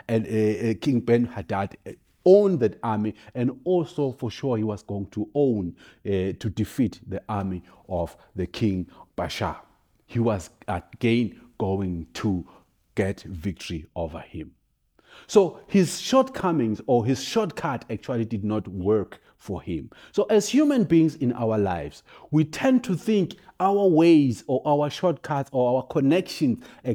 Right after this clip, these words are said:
can actually work much better for us than God. We forget what God has done for us,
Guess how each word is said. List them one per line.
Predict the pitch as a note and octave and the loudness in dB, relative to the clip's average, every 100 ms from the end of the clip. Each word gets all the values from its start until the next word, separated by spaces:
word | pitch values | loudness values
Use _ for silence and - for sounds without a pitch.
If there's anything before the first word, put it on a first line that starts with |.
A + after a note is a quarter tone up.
| - | -4
can | - C3+ C3 | -2 -2 2
actually | F#3 - E3+ D3 | 0 0 -2 0
work | C#3 B2 B2 B2 | 2 2 0 -2
much | A#2 C3+ D3 - | 0 0 -4 -4
better | C3 C3+ G#3+ D#3 - - | 2 2 2 -4 -4 -12
for | - A#2+ A#2 | -6 -4 -2
us | A2+ A2+ - | -2 -4 -4
than | - F2+ F2 | -10 -10 -8
God. | D#2+ E2 C#2+ C2+ - _ - - | -6 -4 -4 -8 -16 _ -6 2
We | D3 C#3+ | 4 4
forget | - D3 A#2+ D3+ F3+ A3+ F#3 | 2 0 2 2 4 4 2
what | E3 E3 - | 0 -2 -2
God | - D4+ A#3+ | -2 -2 -2
has | A#2+ - | -8 -8
done | - B2+ D3 | -4 -4 -4
for | A#2+ A2 | -6 -6
us, | F#2+ G2+ | -8 -10